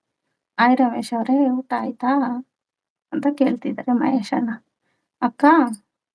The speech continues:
ಸ್ವಲ್ಪ ಪಿಕ್ಚರ್ ತೋರ್ಸಿ ಪ್ಲೀಸ್" ಅಂತಿದ್ದಾರೆ. ಏನ್ ಪಿಕ್ಚರ್ ತೋರಿಸ್ಬೇಕು ಗೇಮರ್ ಅವರೇ? ಯಾವ ಪಿಕ್ಚರ್ ಬೇಕು?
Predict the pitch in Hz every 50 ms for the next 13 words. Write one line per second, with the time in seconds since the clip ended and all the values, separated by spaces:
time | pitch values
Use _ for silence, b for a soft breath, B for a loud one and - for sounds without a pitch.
0 | _ - 262 262 262 - 302 311 339 339 - _ _ _ _ _ _ _ _ _
1 | _ _ _ _ _ _ _ _ _ _ _ _ 269 247 - _ - 330 370 339
2 | - - 277 247 254 254 - - 302 320 - _ - 262 262 311 427 440 - -
3 | 302 262 - - 262 240 240 233 247 247 254 269 277 285 285 302 311 320 - 339
4 | - - - 233 226 208 - - 220 208 - - - 240 240 240 - - 226 233
5 | 226 240 233 _ _ _ _ _ _ _ _ _ _ _ - 220 220 240 233 240
6 | 233 233 226 233 233 226 226 - 202 - _ _ _ _ _ _ _ _ _ _
7 | _ _ _ _ _ _ _ _ _ _ _ _ _ _ _ _ _ _ _ _
8 | - 240 240 247 269 269 262 240 233 - 240 226 226 226 226 226 226 - -